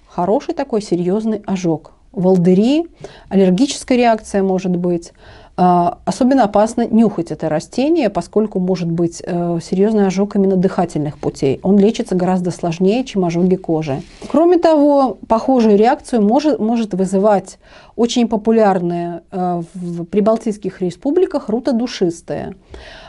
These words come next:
Это р-, лекарственное растение, оно достаточно декоративно, э, но в то же время в жаркое лето оно очень часто вызывает ожоги,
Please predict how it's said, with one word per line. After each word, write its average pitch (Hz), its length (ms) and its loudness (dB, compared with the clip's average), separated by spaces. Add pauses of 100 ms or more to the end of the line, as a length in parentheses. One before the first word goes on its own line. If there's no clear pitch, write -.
(160)
Это 240 260 2
р-, 208 240 2
лекарственное 233 640 2
растение, 190 720 -2
оно 202 220 -2
достаточно 208 480 -4
декоративно, 196 960 0 (420)
э, 202 360 4
но 214 400 4
в 170 80 -12
то 226 140 0
же 190 140 -2
время 208 640 0 (160)
в 170 40 -10
жаркое 185 520 -2
лето 208 500 -2
оно 185 240 -4
очень 247 480 -6
часто 165 480 -4
вызывает 170 720 -4
ожоги, 165 580 -4